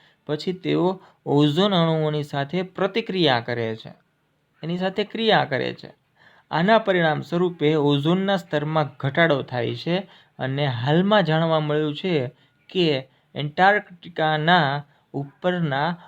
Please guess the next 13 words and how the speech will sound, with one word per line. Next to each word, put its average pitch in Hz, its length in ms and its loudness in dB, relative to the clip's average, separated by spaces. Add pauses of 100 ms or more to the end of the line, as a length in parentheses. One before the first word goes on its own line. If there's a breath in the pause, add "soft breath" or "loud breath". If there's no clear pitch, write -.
(120 loud breath)
ઓઝોનના 190 840 2
સ્તરમાં 170 800 -4
છિદ્રો 170 680 2
એટલે 151 200 -6
કે 180 120 -6
ગાબડા 151 600 4
મળી 139 300 2
આવ્યા 117 340 0
છે. - 160 -16 (1200)
ઓઝોન 170 380 4
સ્તરનું 151 480 -2
વિઘટન 185 580 0 (360 soft breath)
અને 160 360 0